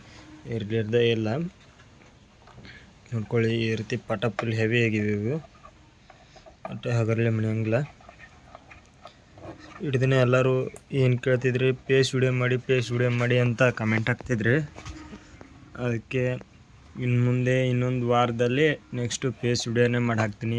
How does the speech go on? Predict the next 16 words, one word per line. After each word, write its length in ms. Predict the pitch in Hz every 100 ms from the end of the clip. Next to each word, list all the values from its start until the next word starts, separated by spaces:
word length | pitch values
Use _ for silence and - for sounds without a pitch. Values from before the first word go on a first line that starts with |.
| 117
ಯಾಕಂದ್ರೆ 400 | 107 120 117 123 113 - - - - - - - - - -
ಅಚ್ಕ-, 420 | 98 - - 131 127
ನನ್ಗೊಂದು 380 | 123 123 123 120 120
ರೂಮ್ 160 | 127 131 123
ಹಾಕ್ತಾಯಿದ್ದೀನಿ 460 | 123 - 123 113 110
ನಾನು. 160 | 107 139 165 - - - - - - - - 117
ರೂಮ್ 140 | 123 123
ಹಾಕಿದ 240 | 113 131 120
ತಕ್ಷಣ 260 | 120 147 151 170 - - - - - -
ಪೇಸ್ 240 | 143 127 127
ವಿಡಿಯೋ 200 | 123 131 127 123
ಸ್ಟಾರ್ಟ್ 280 | 127 120 120
ಮಾಡ್ತೀನಿ. 340 | 113 - 123 147 - 120 123
ರೂಮು 260 | 120 131 131 131 120
ಯಾವ 140 | 117 120
ರೀತಿ 160 | 113